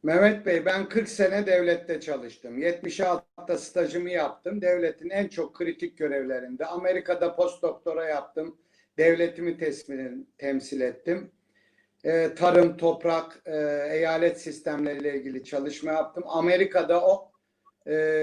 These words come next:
yedi eyalette görev yaptım. Tarım çiftliklerinde bütün bu çalışmaları bilen birisiyim. İkincisi, Rusya'da on beş sene yine devletimi diplomat olarak U N D P Birleşmiş Milletler'de temsil ettim. Yani bu devletin içinde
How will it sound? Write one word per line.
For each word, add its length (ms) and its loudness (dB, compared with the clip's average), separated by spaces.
yedi 280 -2
eyalette 680 2
görev 420 -6
yaptım. 580 -10
Tarım 300 -2
çiftliklerinde 880 -6
bütün 280 -8
bu 80 -2
çalışmaları 720 -2
bilen 340 -2
birisiyim. 540 -10
İkincisi, 640 6
Rusya'da 460 4
on 220 4
beş 140 0
sene 320 -4
yine 260 -4
devletimi 600 -2
diplomat 520 -4
olarak 460 -2
U 20 -6
N 280 -2
D 100 -8
P 160 -20
Birleşmiş 540 -4
Milletler'de 600 -6
temsil 400 -10
ettim. 380 -10
Yani 460 0
bu 200 -4
devletin 520 2
içinde 600 -4